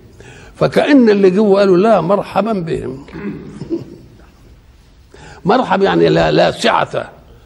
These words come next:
ولا تحية ولا تكريم. هم كانوا أخلاء زمان، هم دول اللي كانوا أخلاء.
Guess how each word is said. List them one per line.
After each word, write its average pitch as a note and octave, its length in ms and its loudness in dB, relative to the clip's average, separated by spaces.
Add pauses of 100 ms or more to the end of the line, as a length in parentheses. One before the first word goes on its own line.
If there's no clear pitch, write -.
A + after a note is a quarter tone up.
(760)
ولا F3 280 2
تحية F#3 600 0
ولا F3+ 300 2
تكريم. F3 520 -6 (540)
هم F3 220 0
كانوا G3+ 340 0
أخلاء D#3 540 -2
زمان، B2 400 -10
هم B2+ 220 -10
دول C3+ 200 -8
اللي B2 160 -8
كانوا C3 280 -10
أخلاء. A2+ 460 -14